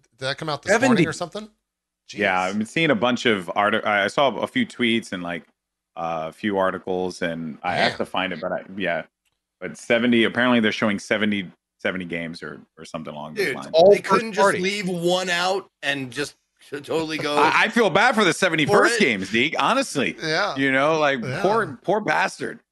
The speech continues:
Speaker 3: Uh, <laughs>
Speaker 1: True. Yeah, so that, uh, but someone was asking in chat, and I think it's worth mentioning, that Xbox Game Pass Ultimate, uh, which includes the X Cloud, I'm pointing over here 'cause it's on my monitor,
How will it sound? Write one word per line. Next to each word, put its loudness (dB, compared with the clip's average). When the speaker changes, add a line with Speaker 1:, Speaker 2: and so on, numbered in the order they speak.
Speaker 3:
Uh, -4
<laughs> -16
Speaker 1:
True. -6
Yeah, 2
so -4
that, 2
uh, -20
but -12
someone -2
was -4
asking 0
in -10
chat, -6
and -8
I -8
think -8
it's -16
worth -12
mentioning, -14
that 0
Xbox -2
Game -8
Pass -4
Ultimate, -6
uh, -4
which -8
includes -4
the -6
X -4
Cloud, -8
I'm -10
pointing -6
over -10
here -6
'cause -20
it's -20
on -14
my -12
monitor, -14